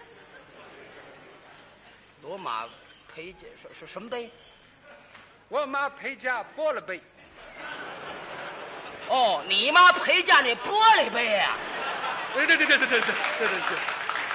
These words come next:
Speaker 2: 对，这，这，这，这那个。
Speaker 1: 那，那，那，那玻璃杯呀？
Speaker 2: 咱那加了比赛可不也就玻璃杯吗？
Speaker 1: 怎么加了也赛上了？
Speaker 2: 嗨，他是这么意思。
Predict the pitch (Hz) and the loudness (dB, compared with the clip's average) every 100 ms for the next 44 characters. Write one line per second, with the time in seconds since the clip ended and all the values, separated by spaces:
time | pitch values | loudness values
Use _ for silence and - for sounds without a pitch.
0 | - - - - - - - - - - | -8 -4 -4 -2 -4 -8 -8 -8 -6 -6
1 | 233 240 254 240 220 170 - 233 254 226 | -6 -6 -4 -4 -4 -4 -8 -10 -6 -4
2 | 151 254 269 - 403 415 285 226 196 220 | -4 -4 -6 -4 0 2 2 -2 -6 -4
3 | 202 151 - - - - - - - - | -4 -6 -10 -20 -20 -20 -20 -20 -20 -20
4 | - - 285 311 311 349 349 285 254 254 | -20 -16 -12 -10 -6 -4 -2 -2 -4 -4
5 | 269 226 269 226 226 233 208 214 180 175 | -4 -4 -6 -4 -4 -4 -4 -4 -4 -8
6 | 165 151 143 - - - - - - - | -10 -12 -16 -20 -20 -20 -20 -20 -20 -20
7 | - - 247 220 - 320 381 392 415 427 | -20 -16 -14 -14 -10 0 2 4 2 0
8 | 202 180 247 220 180 156 151 156 294 269 | -10 -10 -8 -6 -8 -12 -16 -6 -4 -2
9 | 311 320 294 277 247 247 | -4 -6 -8 -8 -6 -8